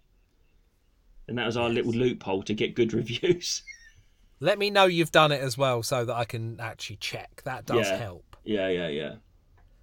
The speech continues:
Speaker 2: I've seen as well, um, Dave, uh, Cooper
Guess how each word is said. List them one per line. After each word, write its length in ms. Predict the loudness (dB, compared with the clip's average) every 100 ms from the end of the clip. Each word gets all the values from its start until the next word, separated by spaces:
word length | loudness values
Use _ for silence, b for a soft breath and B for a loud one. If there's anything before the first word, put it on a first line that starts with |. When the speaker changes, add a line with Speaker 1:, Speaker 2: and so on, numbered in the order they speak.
| -10
Speaker 2:
I've 140 | -4
seen 280 | 2 2 2
as 100 | 2
well, 260 | 6 6 6
um, 540 | 6 4 2 -4 -12 -18 -20 -20 -20 -20 0
Dave, 520 | 4 4 2 -4 -10 -20 -20 -14 -8
uh, 180 | -6 -6
Cooper 560 | -2 0 0 0 0